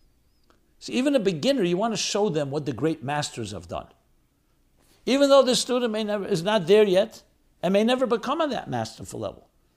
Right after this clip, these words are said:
So you say, "When I see such a master," I remember once reading a great author and I said, "I'll never write like that." But then it wasn't about bringing you down and saying, "I'll never be that way."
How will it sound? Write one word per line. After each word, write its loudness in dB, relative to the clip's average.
So -8
you -2
say, -2
"When 2
I -4
see -4
such -6
a -8
master," -8
I -18
remember -4
once -10
reading -8
a -16
great -2
author -2
and -12
I -8
said, -10
"I'll -8
never -2
write -4
like -6
that." -8
But -2
then 2
it -4
wasn't 0
about 2
bringing 0
you 2
down 2
and -4
saying, -2
"I'll 2
never -2
be -4
that -4
way." -6